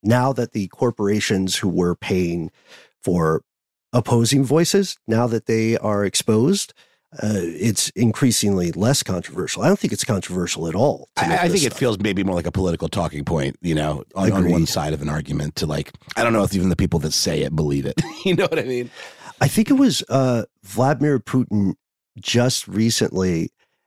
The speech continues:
Speaker 1: had, I, I think it was yesterday, we're recording November ninth. This was on November eighth. Uh, he started asking these very strange questions about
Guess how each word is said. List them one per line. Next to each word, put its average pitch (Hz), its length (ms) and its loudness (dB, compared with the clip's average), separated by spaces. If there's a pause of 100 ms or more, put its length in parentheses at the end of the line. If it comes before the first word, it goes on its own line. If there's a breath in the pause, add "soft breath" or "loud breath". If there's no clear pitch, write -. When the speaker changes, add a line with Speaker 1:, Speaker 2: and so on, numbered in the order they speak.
Speaker 1:
had, 107 420 0
I, 107 60 -2
I 107 300 -6
think - 160 -8
it 120 60 0
was 95 180 0
yesterday, 92 480 0
we're 90 140 0
recording 104 420 0
November 92 340 0
ninth. 85 480 -4
This 92 240 -4
was 92 100 -4
on 90 180 2
November 87 520 -2
eighth. 90 320 -2 (380 loud breath)
Uh, 90 260 0
he - 160 0
started 107 540 0
asking 101 500 0
these 92 220 -2
very 95 380 2
strange 92 680 0 (380 soft breath)
questions 104 640 0
about 92 300 -2